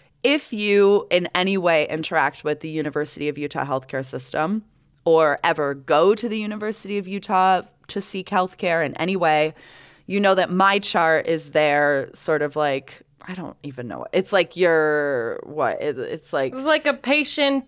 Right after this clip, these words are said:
Speaker 2: uh,
Speaker 1: Patient
Speaker 2: interface
Speaker 1: portal.
Speaker 2: system. Yeah.
Speaker 1: And so they now have this app, and you can download it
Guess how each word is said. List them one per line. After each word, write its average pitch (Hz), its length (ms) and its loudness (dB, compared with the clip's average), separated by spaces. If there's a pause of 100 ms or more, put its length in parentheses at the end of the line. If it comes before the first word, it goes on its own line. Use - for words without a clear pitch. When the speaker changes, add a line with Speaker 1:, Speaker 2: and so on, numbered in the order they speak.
(140)
Speaker 2:
uh, 247 360 4 (180)
Speaker 1:
Patient 269 480 4
Speaker 2:
interface - 20 -16
Speaker 1:
portal. 165 460 4
Speaker 2:
system. 214 960 0
Yeah. 190 440 2 (220)
Speaker 1:
And 240 220 4
so 233 440 4 (120)
they 226 220 2
now 214 220 4
have 277 180 0
this 226 260 0
app, 110 340 0 (280)
and 190 500 0 (280)
you 202 400 -2
can 269 280 2
download 143 420 0
it 151 340 -4